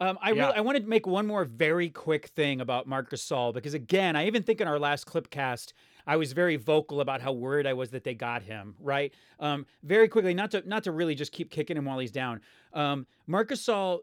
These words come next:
Speaker 1: in the game, now, he only played twelve minutes, right? 'Cause he got in foul
Speaker 2: Wow.
Speaker 1: trouble. One re-
Speaker 2: Five fouls in twelve minutes?
Speaker 1: one rebound,
Speaker 2: Ooh.
Speaker 1: one assist,
Speaker 2: Go.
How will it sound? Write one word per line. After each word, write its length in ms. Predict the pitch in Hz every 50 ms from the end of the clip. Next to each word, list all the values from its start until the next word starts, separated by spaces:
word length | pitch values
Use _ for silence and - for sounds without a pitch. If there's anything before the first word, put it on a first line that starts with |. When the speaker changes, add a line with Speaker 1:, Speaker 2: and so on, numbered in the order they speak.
| - _ _
Speaker 1:
in 180 | 165 170 175 170
the 60 | 165
game, 580 | 123 151 156 147 143 139 131 120 113 107 98 - _ _
now, 80 | 208
he 80 | 214 208
only 200 | 220 247 247 254
played 200 | 240 240 226 -
twelve 300 | - - 196 175 151 127
minutes, 480 | 147 143 123 104 101 - - - - - _ _ _ -
right? 180 | 147 151 160 -
'Cause 100 | 165 143
he 80 | 165
got 120 | 165 165 151
in 100 | 143 131
foul 260 | - 170 139 135 143
Speaker 2:
Wow. 80 | 95
Speaker 1:
trouble. 400 | 95 180 170 - 180 185 185 180 - _ _ _ _ _ _ _ _ _ -
One 280 | 135 160 180 196 202
re- 120 | 202 208 208
Speaker 2:
Five 280 | 208 110 113 127 131
fouls 580 | - - - 117 107 107 107 120 131 135 110 104
in 100 | 113 98
twelve 420 | - - - 113 104 110 117 98 85
minutes? 280 | 90 87 87 92 110 147
Speaker 1:
one 200 | 175 190 214 226
rebound, 680 | 220 208 196 185 139 156 139 131 127 120 117 - - _ _ _ _ _ _ _ _ _ _ _ _ _ _ _ _ _ _ _ _ - 175
Speaker 2:
Ooh. 160 | 180 143 - - - _
Speaker 1:
one 280 | - 139 151 180 185 185
assist, 680 | 180 156 - - - 165 143 135 - - - - - _ _ _ _ _ _ _ _ _ _ 180
Speaker 2:
Go. 520 | 185 185 185 190 185 180 170 156 123